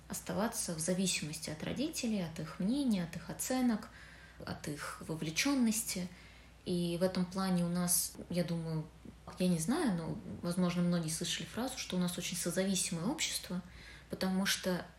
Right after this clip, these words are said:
созависимость как проблема — это как раз-таки последствия отсутствия сепарации.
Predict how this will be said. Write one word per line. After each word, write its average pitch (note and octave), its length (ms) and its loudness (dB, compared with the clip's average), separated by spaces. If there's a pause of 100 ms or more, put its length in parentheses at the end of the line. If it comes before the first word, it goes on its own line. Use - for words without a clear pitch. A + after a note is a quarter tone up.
(180)
созависимость G3 800 4
как - 160 -6
проблема — B3 680 0
это G3 200 0
как F3+ 220 -6
раз-таки A3 420 -2
последствия F#3 960 0
отсутствия F3+ 640 -2
сепарации. E3+ 720 -2